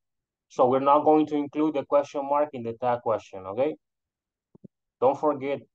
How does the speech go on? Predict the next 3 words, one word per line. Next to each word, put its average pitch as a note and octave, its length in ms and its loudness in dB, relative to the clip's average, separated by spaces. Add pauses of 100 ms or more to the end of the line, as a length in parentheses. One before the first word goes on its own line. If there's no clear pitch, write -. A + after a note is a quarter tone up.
don't B2 180 -2
forget. C3+ 360 -6 (3500)
Charles E3+ 600 6